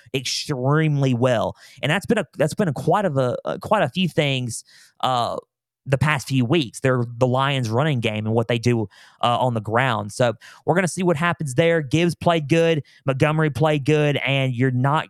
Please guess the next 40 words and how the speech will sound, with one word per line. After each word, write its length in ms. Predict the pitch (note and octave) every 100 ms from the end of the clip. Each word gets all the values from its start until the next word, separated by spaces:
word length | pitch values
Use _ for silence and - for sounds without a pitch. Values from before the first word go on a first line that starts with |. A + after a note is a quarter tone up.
| _ -
gonna, 200 | C#3+ C3
you're 200 | A#2+ C3
gonna 120 | D3+
wanna 180 | D3 C3+
try 160 | - C#3
to 80 | A#2+
figure 260 | D3+ C#3+
out 100 | C#3
a 40 | B2
way 380 | C#3 C3+ B2+ - - - -
to 80 |
stop 380 | B2 - D3 C#3
those 200 | C#3+ B2+
guys 320 | C3+ B2+ A#2+ -
on 200 | B2+ B2
the 80 | A2+
ground. 500 | G#2 A#2 G#2+ G2 G2
So 320 | - A#2 A2 - - -
the 80 |
Lions 500 | B2+ C#3+ D#3+ D#3 B2+ C3
looked 260 | C3 - _ -
tremendously, 880 | C#3 C3 D3 D#3+ C3+ - C3 A#2+ G#2+ _ _ _
uh, 280 | A#2+ A#2+ G#2
capable 680 | - D3 C#3 B2+ B2+ A#2 - _ _
of 340 | B2+ B2+ A#2 A#2+ A#2
not 220 | C3 E3
only 340 | F3 D#3+ C3+ - B2
beating 300 | D#3 D#3+ D3
them, 180 | D3+ E3+
but, 160 | C3+ B2+
but 220 | E2+ C3
beating 160 | D3+
the 60 | C3
Rams, 300 | C3+ E3 C3+
but 220 | C#3+ A2+
beating 180 | C#3+ C3+
even 240 | C3 A#2+
the 60 | A2+
Niners, 560 | A#2+ C3 C#3 C#3 C3 - - - - -
beating, 500 | B2 D3 C#3 B2+